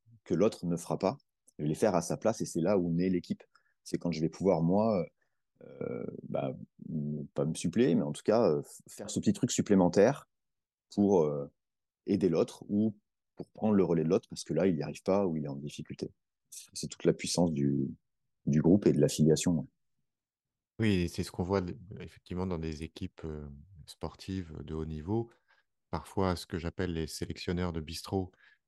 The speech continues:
Speaker 2: qui critique, euh, le choix de, de, de, de Didier Deschamps de prendre tel ou tel joueur n'intègre pas forcément le fait qu'au-delà de l'individualité et des compétences individuelles du, du joueur,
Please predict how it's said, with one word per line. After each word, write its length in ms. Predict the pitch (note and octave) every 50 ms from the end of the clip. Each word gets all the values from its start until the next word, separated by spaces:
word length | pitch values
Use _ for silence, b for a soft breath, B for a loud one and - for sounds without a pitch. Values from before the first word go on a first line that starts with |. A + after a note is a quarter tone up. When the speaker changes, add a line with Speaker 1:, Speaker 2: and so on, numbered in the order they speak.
| _ _ - -
Speaker 2:
qui 80 | -
critique, 680 | - - - F#2 - - - - G2 G2 - - - E2+
euh, 360 | D#2 D#2 D2+ D2+ D#2 D#2 D2+ D#2+ D#2+ E2 E2+ E2 D#2+
le 220 | D#2 D#2 D#2 D#2 D#2
choix 480 | - - - F#2 F2+ F2+ F2+ F2+ F2+
de, 280 | D#2+ D#2+ D2+ D2+ D2+ D2+ D2+
de, 180 | D#2+ D2+ D2 - -
de, 80 | F2 E2
de 160 | D#2 D#2+ D#2+
Didier 320 | D#2 E2 E2 E2 F2+ F2+
Deschamps 400 | E2 F2+ E2+ - - F#2+ F#2 F#2+
de 80 | F2+ E2
prendre 320 | - - - F#2 F2+ F2+
tel 160 | - F2+ E2
ou 80 | E2+ E2
tel 240 | - F2 E2 D#2+ D#2+
joueur 380 | E2 F#2+ G#2+ A#2 A#2+ A2+ F#2+ b b b b b b b b -
n'intègre 540 | E2 E2 D#2+ D#2+ - - F#2+ F2+ F2 E2+ E2
pas 160 | - G#2+ G#2
forcément 480 | - - F2 - - F#2+ F2 F2 F2
le 100 | E2+ E2
fait 260 | D#2 - A2 A2+ A#2 -
qu'au-delà 540 | - F2 E2 E2 E2+ F2 F2 F#2+ G2 F#2+
de 60 | F#2 F2
l'individualité 840 | F2 E2+ D#2+ E2 D#2+ E2 D#2+ E2+ E2+ D#2 D#2+ D#2+ - - G2 F#2+
et 60 | F2+
des 100 | D#2 E2+
compétences 640 | - - A2 G2 - G2+ F#2+ - G#2+ G#2 G2 - F2+
individuelles 580 | E2+ D#2+ E2+ E2 E2 E2 E2 F2+ F#2 F2 E2
du, 220 | D2+ D2 D#2 - G#2+
du 160 | - E2 D#2
joueur, 420 | D#2 E2+ G2+ A2+ A#2+ A#2 G#2 F2+